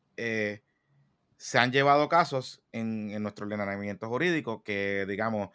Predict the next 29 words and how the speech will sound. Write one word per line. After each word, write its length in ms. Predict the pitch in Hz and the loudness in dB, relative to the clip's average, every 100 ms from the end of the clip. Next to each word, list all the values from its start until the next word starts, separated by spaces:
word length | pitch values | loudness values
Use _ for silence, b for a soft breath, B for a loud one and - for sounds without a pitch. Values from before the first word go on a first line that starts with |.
| b - | b -4
Luis 340 | 110 113 117 | 0 2 2
me 140 | 123 | 4
hace 180 | 120 - | 4 4
una 80 | 131 | 0
oferta 380 | 127 135 135 135 | 4 2 4 2
de 60 | |
empleo, 460 | 135 139 170 165 143 | 0 2 6 8 8
la 120 | 110 | 4
hablamos, 540 | 104 135 160 147 131 139 _ _ _ _ _ _ _ _ | 4 8 8 8 2 -4 _ _ _ _ _ _ _ _
llegamos 400 | 113 110 107 113 | 0 2 2 2
a 60 | 127 | 0
algún 260 | 127 131 | 0 -4
tipo 220 | 131 131 131 | -4 0 0
de 60 | |
acuerdo, 600 | 127 170 165 151 135 131 - | 2 4 2 2 2 0 -2
eh, 200 | 107 101 | -2 -2
algunas 440 | 104 104 107 113 | -2 -4 -6 -8
prestaciones, 640 | - - 123 160 165 143 127 | -10 -8 -8 -2 0 0 -2
tú 140 | 113 | 0
vas 120 | 110 | 0
a 40 | 113 | 0
hacer 220 | 135 135 | -2 0
esto, 380 | 151 _ 135 117 | -2 _ -6 -4
yo 120 | 110 | -4
te 60 | 107 | -2
voy 120 | 107 | 0
a 60 | |
pagar 260 | 117 117 135 | 2 4 4
esto, 460 | 147 - - 123 | 2 0 -2 -2